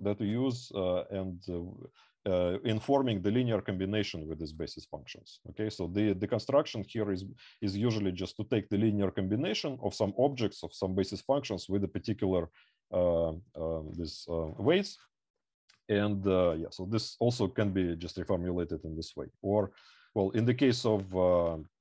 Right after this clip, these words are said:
Fourier exp-, expansion, for example. So in the case of Fourier expansions, this phi is basically finding the Fourier coefficients. Okay, and the inverse map is, uh, just the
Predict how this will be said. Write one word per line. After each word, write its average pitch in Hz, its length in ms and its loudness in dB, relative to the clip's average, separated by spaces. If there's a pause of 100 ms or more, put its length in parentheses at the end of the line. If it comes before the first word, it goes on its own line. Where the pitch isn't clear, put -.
(220)
Fourier 113 440 4
exp-, - 300 -14
expansion, 87 500 -4
for 76 120 -14
example. 78 420 -10
So 85 180 -10
in 95 80 -8
the 104 80 -2
case 123 200 -2
of 120 120 -4
Fourier 123 180 0
expansions, 160 560 0
this 107 180 -6
phi 139 220 6
is 104 220 0
basically 104 520 -2 (300)
finding 120 360 4
the 98 80 2
Fourier 107 240 0
coefficients. - 680 -6 (160)
Okay, 104 360 -2
and 101 180 -2
the 110 60 2
inverse 123 340 0
map 139 280 4
is, 104 360 -2
uh, 92 160 0
just 92 240 -8 (100)
the 95 220 2